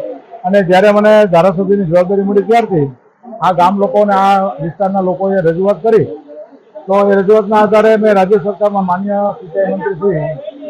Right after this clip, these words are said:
કુંવરજીભાઈ બાવળિયાને રજૂઆત કરી અને આપણા જિલ્લા કલેક્ટર શ્રી જોશી સાહેબને રજૂઆત કરી અને તમામના પ્રયત્નથી પ્રશાસન, જિલ્લા વહીવટી તંત્ર અને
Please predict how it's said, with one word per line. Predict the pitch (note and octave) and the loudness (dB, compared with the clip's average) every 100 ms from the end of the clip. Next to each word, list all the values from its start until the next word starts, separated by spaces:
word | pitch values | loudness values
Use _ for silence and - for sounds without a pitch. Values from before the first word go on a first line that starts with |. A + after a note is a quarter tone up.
| - | -4
કુંવરજીભાઈ | F3+ G3+ G#3 G#3 | 0 2 2 4
બાવળિયાને | F#3+ F3+ G#3 G#3+ G#3+ | 4 4 4 4 2
રજૂઆત | G3 F#3 G#3 G3+ | 0 2 2 2
કરી | F#3 A3 | 2 4
અને | G#3+ G#3 G#3 D3 - _ _ _ - | 4 2 0 0 -8 _ _ _ -10
આપણા | E3 G3 | -4 -2
જિલ્લા | D#3+ F3+ G3+ | -2 0 0
કલેક્ટર | G3+ G#3 - G#3+ | 0 -4 -4 -6
શ્રી | D#3+ G#3 G3+ F#3 | -2 0 0 0
જોશી | F3 F3+ G#3 | -2 -2 -2
સાહેબને | A3 G#3+ | -2 -4
રજૂઆત | G3 F#3 F#3+ D#3 | -6 -4 -4 -2
કરી | D#3 D3+ D#3+ _ _ _ - | -4 -6 -10 _ _ _ -10
અને | F3 G3 G3+ G3+ | -4 2 4 4
તમામના | G3 F#3+ F#3 A3 A3+ | 2 -2 0 0 0
પ્રયત્નથી | A3 A3 A3+ G#3+ D#3+ C3+ B2 - - A3+ | 0 0 0 0 -2 -2 -6 -12 -14 -8
પ્રશાસન, | G3+ E3+ G#3 G3+ A3+ A3+ B3 - - G#2+ | -4 -2 0 0 -2 -4 -6 -14 -20 -12
જિલ્લા | D#3 G3 | -4 -2
વહીવટી | F3 F3+ G3 G3+ | 0 0 0 -4
તંત્ર | G3+ F#3+ G3 F#3+ B2+ - _ - D4 D#4+ - - | -4 -4 -2 -2 -2 -10 _ -16 -14 -14 -16 -10
અને | E3+ | -4